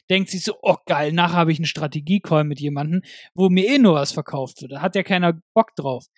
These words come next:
Aber genauso sehen wir es einfach, dass die Leute ihre Trainingspläne bewerben sozusagen, den Rasierer, das Proteinpulver,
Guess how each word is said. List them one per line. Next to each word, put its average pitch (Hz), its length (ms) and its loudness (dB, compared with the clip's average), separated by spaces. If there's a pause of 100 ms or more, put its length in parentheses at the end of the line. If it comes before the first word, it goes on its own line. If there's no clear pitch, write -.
(260)
Aber 180 160 0
genauso 220 420 2
sehen 208 280 4
wir 240 80 2
es 165 80 -4
einfach, 175 280 0
dass 190 160 -2
die 202 80 -4
Leute 196 280 4
ihre 185 320 -2
Trainingspläne 180 960 2
bewerben 160 600 0
sozusagen, 147 580 -8
den 170 140 0
Rasierer, 170 600 0
das 165 160 -8
Proteinpulver, 180 800 0